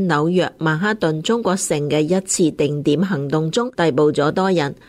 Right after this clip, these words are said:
包括非法攤販同抗議者。綜合媒體報道，禮拜二下晝四點左右，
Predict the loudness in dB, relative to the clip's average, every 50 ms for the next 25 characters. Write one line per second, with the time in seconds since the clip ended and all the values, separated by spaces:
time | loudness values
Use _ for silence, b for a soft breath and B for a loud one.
0 | B B B B B 0 0 2 2 0 0 2 2 0 0 2 0 -2 -2 -4
1 | -4 -4 -2 -2 -2 -2 -2 -2 -2 -2 -2 -4 -2 -4 -4 -4 -4 -4 -4 -4
2 | -2 0 -2 -2 0 0 0 0 0 0 -2 B B B B B B B B -2
3 | 0 0 0 0 0 0 2 2 2 2 2 0 2 2 2 0 2 2 0 -2
4 | -2 -4 B B B B B B -4 -2 -2 0 0 2 2 2 2 2 0 0
5 | 0 2 2 2 2 2 2 2 2 2 2 2 0 -2 -2 -4 -4 -2 -2 0
6 | 0 0 0 -2 -2 B